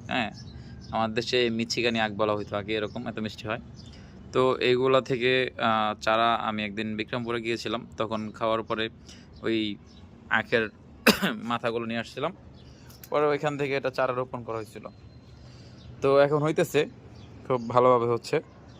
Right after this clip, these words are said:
ছাদের উপরে তাও এত সুন্দর করে হচ্ছে। আহ,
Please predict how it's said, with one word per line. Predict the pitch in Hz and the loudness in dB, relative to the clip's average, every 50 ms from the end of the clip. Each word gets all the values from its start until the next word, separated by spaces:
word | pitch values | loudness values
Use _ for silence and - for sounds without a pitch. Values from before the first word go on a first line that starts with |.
| - - - - - - | -20 -20 -20 -18 -6 0
ছাদের | - 139 139 147 143 | 2 4 6 6 6
উপরে | 139 117 120 113 113 | 4 4 2 2 2
তাও | - - 110 107 | 2 0 -2 -2
এত | 107 113 | -2 -4
সুন্দর | 110 - 123 117 117 | -6 -4 -4 -4 -2
করে | 104 110 110 107 | -2 -4 -4 -4
হচ্ছে। | 104 - - - 107 | -6 -10 -12 -14 -16
আহ, | - - - - - - - - - - - - - - - 117 120 120 117 117 117 113 | -16 -18 -20 -20 -20 -20 -20 -20 -20 -20 -20 -20 -18 -10 -4 -2 0 2 2 2 0 0